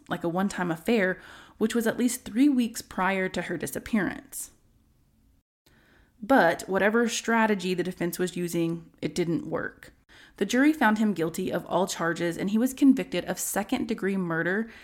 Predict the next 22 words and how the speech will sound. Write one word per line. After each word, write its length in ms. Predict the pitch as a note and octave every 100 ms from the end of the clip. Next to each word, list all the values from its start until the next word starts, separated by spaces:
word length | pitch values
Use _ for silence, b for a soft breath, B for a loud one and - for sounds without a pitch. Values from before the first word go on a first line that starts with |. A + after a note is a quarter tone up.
| B B
and 240 | G3+ A#3+ C#4
the 60 |
use 300 | G#3+ F#3 F#3+
of 140 | F3+ F3+
a 40 |
deadly 360 | E3 D#3 E3 F3
weapon 360 | E3+ E3 E3+
to 100 | F3
commit 340 | - F3+ D#3 -
a 80 | F3
felony. 600 | - G3+ F3+ - - - _ _ b b b
He 160 | - A3
was 140 | A3
sentenced 300 | A3+ G#3+ -
to 240 | E3 - F#3+
eighty 160 | A3+
years 440 | C4 G3 F#3+ G3 -
to 140 | F#3+
life 380 | E3 D3+ F3+ F#3
for 120 | F3+
Jessica's 460 | D#3 D#3+ - E3+ E3+
murder 480 | E3 E3+ F3+ G3